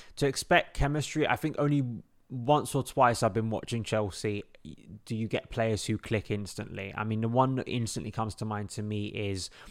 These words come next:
Cesc Fabregas and Diego Costa just seem to have, from minute one, uh, like, this kind of knowledge of where both players were and when to, for Fabregas to time a pass, one of the best passers of the Premier League,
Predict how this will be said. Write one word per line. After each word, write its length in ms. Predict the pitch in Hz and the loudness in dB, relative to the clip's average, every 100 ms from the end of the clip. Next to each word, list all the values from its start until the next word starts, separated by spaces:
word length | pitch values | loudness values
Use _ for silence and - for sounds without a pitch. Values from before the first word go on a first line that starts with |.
| - - | -20 -6
Cesc 280 | - 110 - | 0 0 2
Fabregas 520 | 113 113 104 104 - | 0 0 -2 -2 -2
and 120 | 101 | -2
Diego 320 | 110 104 98 | 0 0 -4
Costa 500 | - 104 - - 98 - - - | -4 -6 -4 -4 -6 -6 -20 -4
just 180 | 120 - | -2 0
seem 220 | 127 117 | -2 -4
to 100 | 117 | -6
have, 400 | 95 110 107 - - - - - | -2 0 0 -4 -20 -20 -20 -20
from 440 | - 127 113 110 - - | 0 4 4 2 -4 -8
minute 540 | 123 123 127 123 - _ - | 0 4 6 4 2 _ -6
one, 540 | 113 117 110 98 98 - - - | 4 6 6 2 -6 -12 -10 -6
uh, 100 | 95 | -2
like, 300 | 113 107 95 | 0 0 0
this 180 | 113 - | -4 -4
kind 320 | - 107 107 | -2 0 0
of 220 | 95 - | 0 -2
knowledge 500 | 123 120 117 110 98 | 2 6 6 4 2
of 120 | 95 | 2
where 180 | 110 110 | 4 4
both 340 | - 110 104 | 2 0 0
players 320 | - 104 104 92 | 0 0 0 0
were 340 | 107 104 98 | 0 0 0
and 280 | 98 98 107 - - - | -2 -4 -6 -12 -18 -8
when 380 | 113 117 117 107 | -2 -2 -2 -4
to, 220 | 117 117 | -4 -6
for 120 | - 110 | -4 -2
Fabregas 500 | 107 110 110 107 - | 0 -2 -2 -4 -4
to 60 | |
time 200 | - 107 | -4 -4
a 40 | 101 | 0
pass, 280 | 135 131 | 2 2
one 100 | 117 | -2
of 60 | 104 | -8
the 80 | 92 | -2
best 260 | 113 - | -2 -2
passers 360 | - 107 101 98 | -4 -2 -2 -4
of 100 | 101 | -6
the 60 | 107 | -6
Premier 340 | 110 101 101 | -4 -4 -2
League, 240 | 107 107 | -2 -4